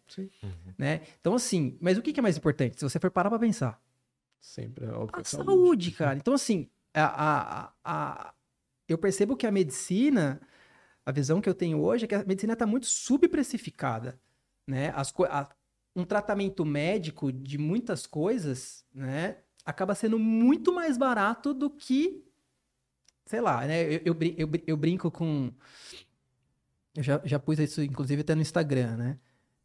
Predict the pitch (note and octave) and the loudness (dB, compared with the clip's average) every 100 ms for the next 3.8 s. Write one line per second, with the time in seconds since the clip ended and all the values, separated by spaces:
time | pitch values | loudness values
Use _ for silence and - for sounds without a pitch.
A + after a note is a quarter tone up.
0 | - C3 B2+ C3+ C3 B2+ B2+ B2 E3 F#3 | -2 2 4 2 2 0 -2 -4 -2 -2
1 | G#3+ A3 F#3 G#3 - A3 D3 A#2 G#2 - | 0 2 0 0 0 0 2 0 -4 -12
2 | _ _ _ _ _ - D#3 D#3+ D3+ B2 | _ _ _ _ _ -12 -8 -6 -6 -6
3 | B2+ D3 - C#3+ E3+ B2+ - | -8 -12 -12 -8 -8 -10 -14